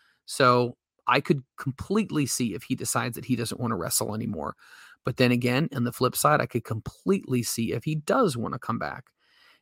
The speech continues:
It's just one of those things. Let me know what your thoughts are. You can hit me up. Uh, I am at Mike Freeland, M I K E F R E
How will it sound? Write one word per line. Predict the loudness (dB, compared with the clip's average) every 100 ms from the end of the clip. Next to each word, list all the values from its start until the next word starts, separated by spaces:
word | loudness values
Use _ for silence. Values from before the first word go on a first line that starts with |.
| _
It's | -12 -12
just | 0 2 2 -4 -6
one | -2 0
of | 0
those | -2 -2
things. | -2 -2 -4 -6 -8 -8 _ -20 -20 -20 8
Let | 10
me | 12
know | 12
what | 10 10
your | 8 8
thoughts | 10 10 10 10
are. | 12 12 10
You | 6
can | 2
hit | 0
me | 2 2
up. | 2 0 0 2
Uh, | 8 10 8 6
I | 4 2
am | -2
at | -4 -4 -6
Mike | -4 -2 -4 -6
Freeland, | -2 -2 -2 -4 -6
M | -4 -4
I | -6
K | -8 -8
E | -6 -4 -2 -4 -6 _ _ _ _
F | -2 0 6
R | 6 6
E | 4 0 2 0